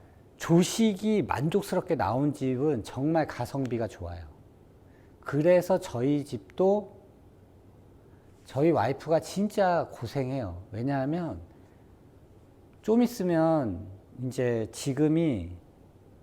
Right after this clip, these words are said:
음, 지금 다섯 시 사 분이에요, 새벽. 제가 오늘은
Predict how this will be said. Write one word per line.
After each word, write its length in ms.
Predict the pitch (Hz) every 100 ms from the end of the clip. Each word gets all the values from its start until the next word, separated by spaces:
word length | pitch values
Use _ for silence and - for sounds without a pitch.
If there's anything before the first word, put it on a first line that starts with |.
| - - -
음, 520 | 113 113 113 110 104 - - - -
지금 240 | - 170
다섯 260 | - 123 147
시 160 | -
사 220 | 135 - 165
분이에요, 400 | 165 135 101 95
새벽. 440 | 135 113 95 87 - - - - - - - - - -
제가 400 | - 123 127 127
오늘은 720 | 113 120 135 131 127 117 98